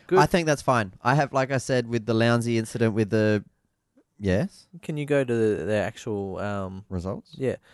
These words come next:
Speaker 1: because I think both of them finished in the
Speaker 2: They
Speaker 1: points.
Speaker 2: did. This is the first double point score for Sauber since two thousand and fifteen.
Speaker 1: How good is that for that team? From
Speaker 2: Well, it, it
Speaker 1: last year
Speaker 2: helps. It does help when you lose a Renault, a Mercedes, a Red Bull, a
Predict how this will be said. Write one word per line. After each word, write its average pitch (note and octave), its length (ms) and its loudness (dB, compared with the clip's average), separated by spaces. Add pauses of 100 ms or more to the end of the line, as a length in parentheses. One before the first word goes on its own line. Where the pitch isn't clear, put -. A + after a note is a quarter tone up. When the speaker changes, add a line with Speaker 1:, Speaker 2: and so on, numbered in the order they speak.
(160)
Speaker 1:
because C3+ 240 -8
I D3 80 2
think - 340 -8
both C3 280 0
of C#3+ 60 -10
them A2+ 120 -6
finished - 360 -12
in A2 40 -12
the G#2 60 -8
Speaker 2:
They G#2 140 2
Speaker 1:
points. B2 140 0
Speaker 2:
did. C3 320 2
This A#2+ 180 0
is B2 120 -6
the A#2 100 -6
first B2+ 480 2 (100)
double C3 320 2
point B2+ 400 0
score A2 380 0
for - 140 -8
Sauber A2 360 -2
since G2+ 240 -10
two A#2+ 180 0
thousand A2+ 360 0
and G#2 160 -4
fifteen. F2+ 580 -8 (400)
Speaker 1:
How C3+ 280 0
good C3 200 -4
is A2 120 -4
that G#2+ 220 0
for - 100 -12
that G2 200 -4
team? F2+ 400 -10 (260)
From - 240 0
Speaker 2:
Well, D3+ 160 6
it, D#3 140 0
it A#2 60 2
Speaker 1:
last C#3+ 340 4
year D3 100 8 (180)
Speaker 2:
helps. C3+ 360 0
It - 340 -2
does D3+ 300 2
help D3+ 380 4
when C3+ 120 -2
you B2+ 100 2
lose B2 460 2
a G#2 160 0
Renault, B2 640 0 (220)
a G#2 80 -8
Mercedes, A#2+ 880 0
a G#2 120 -2
Red A2+ 440 -2
Bull, B2+ 340 -2
a G#2 100 -6